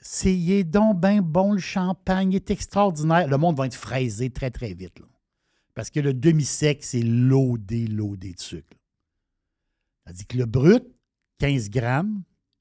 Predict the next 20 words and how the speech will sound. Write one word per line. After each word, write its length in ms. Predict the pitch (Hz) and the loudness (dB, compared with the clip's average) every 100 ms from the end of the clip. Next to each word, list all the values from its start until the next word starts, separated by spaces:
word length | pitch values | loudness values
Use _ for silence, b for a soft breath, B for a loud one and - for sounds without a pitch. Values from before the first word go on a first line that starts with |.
| _ _ | _ _
et 180 | 180 202 | 2 4
l'extra 640 | 165 214 - - 156 165 | 4 2 2 -4 4 4
brut, 340 | 135 143 185 190 - | 4 4 4 2 -10
vraiment 320 | 113 123 123 | -8 -4 -4
très, 220 | - 143 | -2 -4
très 200 | 131 131 | -2 -4
sec, 440 | 110 - 139 - - _ _ _ | -2 -2 -2 -4 -20 _ _ _
cinq 560 | - - 185 175 160 120 | -8 0 4 4 2 0
grammes. 400 | 107 95 76 76 _ _ _ | -4 -8 -12 -20 _ _ _
Le 140 | 131 151 | 0 4
vin 200 | 180 220 | 4 2
que, 160 | 156 - | -2 -4
le, 160 | 120 | -4
le 120 | 120 131 | -2 -2
champagne 320 | 175 - 226 | -2 -2 0
que 120 | 143 | -2
je 60 | 107 | -4
vous 80 | |
parle, 320 | 107 123 165 180 _ _ _ _ _ _ _ _ _ _ _ _ _ _ _ | -6 -6 -6 -14 _ _ _ _ _ _ _ _ _ _ _ _ _ _ _
c'est 640 | - - - 175 175 - | -12 -8 -2 0 0 -2